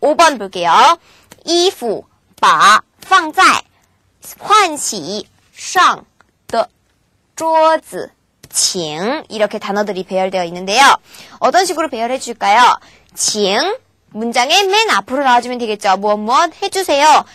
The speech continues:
그래서 칭이 앞으로 나오고, 그 다음에 이후라는 것이 목적어가 될 수밖에 없겠죠. 그래서 옷을, 음,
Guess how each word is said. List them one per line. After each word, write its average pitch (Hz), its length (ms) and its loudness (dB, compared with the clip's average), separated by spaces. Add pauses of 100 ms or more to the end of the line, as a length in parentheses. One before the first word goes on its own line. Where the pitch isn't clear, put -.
그래서 247 360 -2
칭이 208 560 -6
앞으로 294 340 -2
나오고, 254 640 2 (400)
그 - 80 -20
다음에 294 500 2 (420)
이후라는 277 1120 -2
것이 285 320 -2
목적어가 285 460 -2
될 240 160 -4
수밖에 277 340 -2
없겠죠. 226 380 -2 (420)
그래서 202 260 -6 (440)
옷을, 240 580 0 (920)
음, 190 680 -6